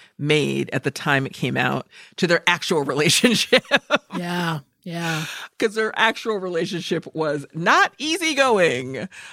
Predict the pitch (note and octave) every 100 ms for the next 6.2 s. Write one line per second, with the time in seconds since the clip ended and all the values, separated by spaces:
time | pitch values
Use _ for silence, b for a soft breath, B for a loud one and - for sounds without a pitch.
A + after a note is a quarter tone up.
0 | B D#3 D3 F3+ G#3 B3 A#3 G#3 F#3 F#3+
1 | D#3+ E3+ F3+ - - - D#3+ D3 C#3 C3+
2 | B2 - E3+ C#3 C#3+ C#3+ - D3 D3 C#3
3 | C3+ - C3 B2+ B2 F#3+ - - - -
4 | C3+ C3 - C3+ C3 B2+ B2+ - - C3+
5 | C#3 F3+ - - B B B - C#3+ C#3
6 | C3+ C#3